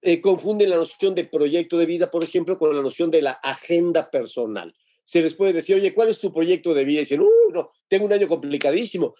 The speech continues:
voy a viajar acá, voy a hacer esto, voy a hacer lo otro, etcétera". Sí, no, no, no, no. Tu proyecto de vida es una cosmovisión. Tu proyecto de vida es la estructura interna en tu vida cotidiana que te permite llevar a cabo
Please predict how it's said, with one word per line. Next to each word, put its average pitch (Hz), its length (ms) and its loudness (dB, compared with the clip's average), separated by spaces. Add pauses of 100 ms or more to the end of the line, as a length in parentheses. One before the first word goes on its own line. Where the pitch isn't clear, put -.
voy 185 160 2
a 175 60 4
viajar 151 340 0
acá, 185 240 -4
voy 175 180 0
a 143 40 2
hacer 143 200 -4
esto, 196 240 -2
voy 156 120 2
a - 20 0
hacer 131 200 -8
lo 208 100 0
otro, 165 160 -4
etcétera". 156 320 -4 (240)
Sí, 165 160 -4
no, 180 100 2
no, 160 140 2
no, 123 100 -4
no. 95 180 -12 (380)
Tu 196 180 -4
proyecto 196 600 0
de 165 80 -2
vida 156 400 -8 (580)
es 170 160 -2
una 190 300 -2
cosmovisión. 160 840 -4 (720)
Tu 202 160 0
proyecto 190 580 0
de 180 120 2
vida 160 340 -2
es 202 100 2
la 208 80 4
estructura 202 760 -2
interna 160 840 -2
en 143 160 -4
tu 147 120 -6
vida 180 200 -2
cotidiana 131 540 -6 (580)
que 208 120 2
te 202 140 -2
permite 190 540 -4
llevar 185 220 -2
a 165 120 -6
cabo 127 360 -4